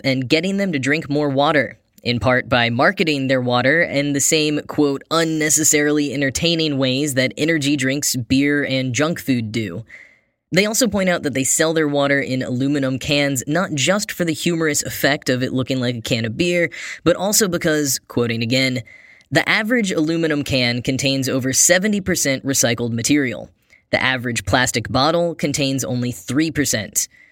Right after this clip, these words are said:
Aluminum is infinitely recyclable. Plastic is not.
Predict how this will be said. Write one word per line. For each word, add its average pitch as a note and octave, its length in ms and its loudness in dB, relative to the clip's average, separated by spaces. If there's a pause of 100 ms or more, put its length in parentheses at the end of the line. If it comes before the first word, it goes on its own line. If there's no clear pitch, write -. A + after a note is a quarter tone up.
(320)
Aluminum G#3 580 2
is D#3 300 -2
infinitely E3 580 0
recyclable. C3+ 760 0 (340)
Plastic D#3 560 0
is B2+ 180 -2
not. B2 480 -2